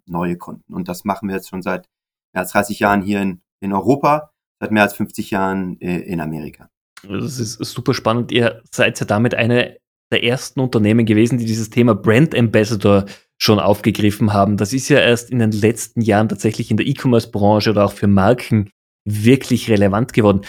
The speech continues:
Speaker 2: Erzähl doch mal, wie, wie ist es für euch? Brand Ambassador, das, das klingt immer so, so hochtrabend und viele Firmen können sich nicht wirklich was drunter vorstellen. Es sind ja aber Personen, die tatsächlich mit der Marke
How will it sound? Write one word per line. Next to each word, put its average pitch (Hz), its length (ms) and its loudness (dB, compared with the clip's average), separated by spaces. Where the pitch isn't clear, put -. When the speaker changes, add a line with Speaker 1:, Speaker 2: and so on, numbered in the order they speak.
Speaker 2:
Erzähl 147 240 2
doch 156 140 4
mal, 139 240 4
wie, 123 260 2
wie 131 200 -2
ist 165 100 -2
es 170 140 0
für - 180 2
euch? 120 440 4
Brand 131 280 2
Ambassador, 131 480 2
das, 123 320 -2
das - 100 -16
klingt 180 320 0
immer 131 220 2
so, 113 400 4
so 110 460 2
hochtrabend 110 840 4
und 110 160 -4
viele 147 240 2
Firmen 139 320 2
können 127 240 0
sich 123 100 -2
nicht 113 160 0
wirklich 123 220 0
was 113 100 0
drunter 120 280 -2
vorstellen. 117 420 2
Es 110 100 0
sind 143 140 2
ja 139 140 4
aber 117 200 0
Personen, 131 520 2
die 123 100 0
tatsächlich 120 600 0
mit 123 180 0
der 113 80 6
Marke 120 560 2